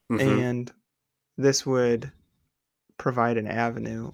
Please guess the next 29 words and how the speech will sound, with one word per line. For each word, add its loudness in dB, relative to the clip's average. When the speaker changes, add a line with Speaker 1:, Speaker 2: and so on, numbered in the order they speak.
Speaker 2:
for -2
problem -2
solving -6
on 2
the, -4
on 2
the -4
spot. -4
And 4
Kyle 4
is -4
one -6
of, -10
one 0
of, -4
like, -2
I've 4
played 0
with -4
a -2
handful -6
of -6
different -6
game -6
masters, -8
and -6
he's -6
very 0
good. -2